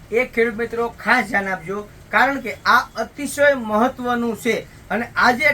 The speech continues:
ટાઇમ છે સિંગનો, ઈ હુયા મૂકવાનો ટાઇમ છે અને મૂંડા આવવાનો પણ ટાઇમ છે. તો આની માલિપા તમારે શું કરવું જોઈએ? તો કે ભાઈ ખાતર જેમાં નાખવાનું છે અને ફાલની તમે દવા આપી છે, ચાહે તમે કટાર આપી હોય, નીરી આપી હોય, ગોદરેજનું ડબલ આપ્યું હોય, ફેન્ટેક આપ્યું હોય, તમે,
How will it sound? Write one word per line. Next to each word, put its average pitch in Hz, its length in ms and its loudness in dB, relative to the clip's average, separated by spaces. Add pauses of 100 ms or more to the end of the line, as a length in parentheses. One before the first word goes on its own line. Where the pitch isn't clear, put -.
(100)
ટાઇમ 262 240 2
છે 262 160 2
સિંગનો, 226 560 -2 (200)
ઈ 226 80 -4
હુયા 220 400 0
મૂકવાનો 254 460 0
ટાઇમ 269 300 0
છે 269 160 0 (320)
અને 220 160 -2
મૂંડા 233 360 0
આવવાનો 269 520 4
પણ 262 220 -4
ટાઇમ 208 240 -2
છે. 202 500 -8
તો 226 80 -4
આની 240 380 -2
માલિપા 277 340 0
તમારે 240 300 0
શું 262 220 -2
કરવું 208 240 -6
જોઈએ? 202 280 0 (240)
તો 220 100 -10
કે 240 80 0
ભાઈ 262 160 0 (120)
ખાતર 208 480 2
જેમાં 262 300 -4
નાખવાનું 220 580 -4
છે 202 180 -2
અને 226 440 -4
ફાલની 247 440 0
તમે 277 320 -8
દવા 247 260 2
આપી 240 220 -2
છે, 196 420 -8
ચાહે 226 180 2
તમે 226 200 -4
કટાર 233 400 -2
આપી 226 200 -2
હોય, 226 220 -2
નીરી 208 340 -4
આપી 226 260 0
હોય, 226 160 -2
ગોદરેજનું 214 540 -6
ડબલ 220 300 0
આપ્યું 233 240 0
હોય, 233 180 0
ફેન્ટેક 220 520 -2
આપ્યું 233 300 -2
હોય, 233 140 2
તમે, 233 320 -2